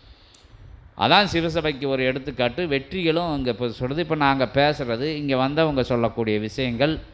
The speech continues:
இதெல்லாம் வந்து யார்கிட்டயும் காசு கொடுத்து, பணம் கொடுத்து இதை சொல்ல வைக்க, அவங்கவங்க அனுபவத்தை அவங்கவங்க சொல்றாங்க. ஈட்டி புள்ளியா பாருங்க, போதும்.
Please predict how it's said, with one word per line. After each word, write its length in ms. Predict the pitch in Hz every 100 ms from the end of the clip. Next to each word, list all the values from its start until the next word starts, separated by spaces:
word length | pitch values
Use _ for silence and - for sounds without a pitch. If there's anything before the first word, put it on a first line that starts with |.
| - - -
இதெல்லாம் 240 | 117 139 156
வந்து 160 | 147
யார்கிட்டயும் 360 | 135 135 147 127
காசு 200 | 135 139
கொடுத்து, 260 | 127 120 117
பணம் 220 | 120 123
கொடுத்து 240 | 123 117
இதை 120 | 113
சொல்ல 260 | 107 120 135
வைக்க, 200 | 143 151 139
அவங்கவங்க 440 | 113 139 160 202
அனுபவத்தை 440 | 151 147 151 156 165
அவங்கவங்க 380 | 135 123 131 135
சொல்றாங்க. 500 | 113 110 107 107 113
ஈட்டி 300 | 120 135 123
புள்ளியா 380 | 101 107 123 139 110
பாருங்க, 420 | 110 110 113 131
போதும். 420 | - 98 98